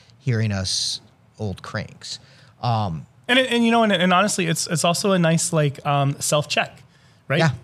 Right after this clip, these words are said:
Speaker 2: Um, like, I'm okay with, with fact checking in real time. Maybe the, the perspective I'm bringing to this, there's a different way of, of looking at it,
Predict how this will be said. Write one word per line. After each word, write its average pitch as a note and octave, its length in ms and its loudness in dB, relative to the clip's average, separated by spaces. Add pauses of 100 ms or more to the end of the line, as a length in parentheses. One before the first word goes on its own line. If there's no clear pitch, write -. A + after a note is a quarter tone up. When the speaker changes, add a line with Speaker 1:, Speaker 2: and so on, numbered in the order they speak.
(120)
Speaker 2:
Um, D3+ 480 0 (180)
like, D3+ 340 -2
I'm D#3+ 280 2
okay F#3 420 -2
with, C#3+ 180 0 (140)
with C#3+ 340 -2
fact - 400 -4
checking B2+ 520 -2
in B2+ 200 -2
real B2 180 -2
time. A2 340 -8 (340)
Maybe F#3+ 640 2
the, E3 460 2
the D3+ 80 0
perspective E3+ 580 -2
I'm D#3 300 0
bringing E3+ 380 0
to D#3+ 120 -2
this, D#3+ 220 -2
there's D#3 180 -2
a D3+ 60 0
different D3+ 320 -4
way D3+ 180 0
of, C3+ 240 0
of C3 200 -4
looking D3 360 -2
at D3 160 0
it, F#3 160 -2